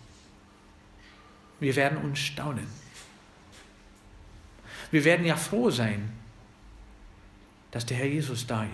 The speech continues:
ist. Und wir werden ja froh sein, dass wir einander wieder erkennen werden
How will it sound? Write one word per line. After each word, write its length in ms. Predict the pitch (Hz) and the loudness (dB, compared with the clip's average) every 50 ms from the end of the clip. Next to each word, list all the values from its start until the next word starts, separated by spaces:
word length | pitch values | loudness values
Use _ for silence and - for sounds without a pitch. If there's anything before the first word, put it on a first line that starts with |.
| 107 101 | -6 -6
ist. 180 | 107 - - - - - - - - - - - | -6 -8 -10 -12 -16 -20 -20 -20 -20 -16 -6 -2
Und 80 | 147 | 0
wir 100 | 147 147 | 2 4
werden 180 | 160 165 160 165 | 4 4 4 4
ja 120 | 160 143 | 2 0
froh 340 | - - - - 175 190 202 | 0 -2 -4 -2 0 0 2
sein, 240 | 170 160 143 135 131 | 2 0 0 0 -2
dass 240 | 127 120 117 - - | -2 -2 -4 -2 0
wir 320 | 147 143 139 135 131 135 - - - - - - - - - - - - - - | 2 4 4 2 0 -2 -6 -12 -14 -16 -18 -18 -20 -20 -20 -20 -20 -20 -10 -2
einander 460 | - 147 131 131 156 190 185 160 139 147 | 0 2 4 4 4 6 6 6 6 4
wieder 260 | 165 160 165 156 156 151 | 4 4 4 4 4 0
erkennen 460 | 156 - - - 196 208 180 143 123 | -2 -2 0 0 2 4 4 4 4
werden 360 | 131 127 113 117 123 131 127 | 4 4 4 2 0 -6 -8